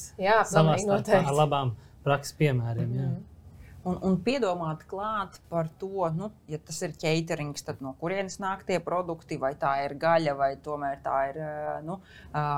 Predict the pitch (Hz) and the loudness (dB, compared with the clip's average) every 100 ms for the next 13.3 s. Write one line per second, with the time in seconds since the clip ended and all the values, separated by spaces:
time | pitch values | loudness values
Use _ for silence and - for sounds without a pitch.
0 | 143 156 208 226 226 208 214 220 - 202 | 6 10 10 8 6 8 8 4 -4 -2
1 | 190 185 180 - 190 170 170 165 - - | 0 0 -2 0 2 2 2 -2 -14 2
2 | 180 185 170 160 160 165 165 208 202 160 | 4 4 2 0 0 0 -2 -4 -4 -2
3 | 214 262 190 151 143 143 - 160 151 165 | -2 -2 0 0 0 -6 -4 -4 -2 -4
4 | 160 156 156 160 165 160 165 160 147 - | -4 -2 -2 -2 -2 -6 -6 -4 -6 -6
5 | 180 214 196 143 - 175 165 156 160 165 | -6 0 2 2 2 4 6 4 4 2
6 | 147 147 156 165 160 214 226 175 175 - | 0 0 -4 -4 2 2 6 4 4 -2
7 | 170 165 160 147 147 143 147 151 147 143 | -8 -4 -4 -2 -6 -6 -4 -2 0 0
8 | 170 170 151 143 147 208 208 175 156 160 | -2 0 0 2 4 4 4 0 2 2
9 | 156 143 139 190 196 170 143 151 160 180 | 2 0 0 6 8 8 6 0 -4 0
10 | 208 185 160 - 143 151 - 151 147 156 | 4 4 4 2 0 0 0 0 0 0
11 | 160 220 208 175 170 190 180 165 165 165 | 0 0 -2 -2 -6 -6 -6 -4 -2 -2
12 | 156 180 190 202 185 175 170 175 - 170 | 0 2 2 2 -4 -8 -8 -10 -10 -10
13 | 175 175 | -8 -8